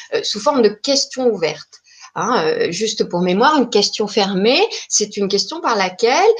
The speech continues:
euh, la réponse se fait en oui ou en non. Est-ce que tu as mangé ? Oui ou non ? Euh, la question ouverte, elle favorise en fait un, un développement, euh, dans la réponse. Euh, euh,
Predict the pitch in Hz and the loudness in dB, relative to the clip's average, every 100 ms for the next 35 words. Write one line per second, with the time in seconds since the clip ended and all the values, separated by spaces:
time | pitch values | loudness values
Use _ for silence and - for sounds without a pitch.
0 | - - 190 175 160 160 165 - - 190 | -2 -4 2 4 2 -2 -6 -6 -2 0
1 | 180 185 185 277 311 285 294 285 240 226 | 0 -2 -4 -4 -4 -8 -4 -2 0 0
2 | 262 302 262 226 202 147 147 _ _ _ | -2 -4 -4 -4 -4 -6 -10 _ _ _
3 | _ _ _ - 196 - 240 262 269 269 | _ _ _ -4 -2 -2 -2 2 2 2
4 | 247 185 147 _ _ _ _ _ - 175 | 0 -2 -6 _ _ _ _ _ -10 -4
5 | 226 269 240 170 147 _ _ _ _ _ | -4 -2 -2 -2 -4 _ _ _ _ _
6 | - - - - - 170 165 190 - 226 | -20 -20 -14 -10 -4 -4 -4 -4 -4 -2
7 | 214 202 180 226 370 - 202 196 - 294 | -2 -2 2 2 2 0 -2 -2 -2 2
8 | 285 247 247 254 247 - 196 220 214 - | 2 4 4 4 2 0 0 0 -2 -4
9 | 175 170 160 - - 165 170 196 165 175 | -2 -2 -4 -14 -12 -8 -2 0 0 -2
10 | 170 - 214 240 339 359 - 170 151 156 | -2 -4 -2 0 -2 -4 -4 -2 -2 0
11 | 202 185 190 240 233 180 175 - - _ | 2 2 2 0 0 -8 -6 -6 -8 _
12 | - - 156 147 104 - - _ _ - | -20 -6 -2 -2 -2 -4 -8 _ _ -10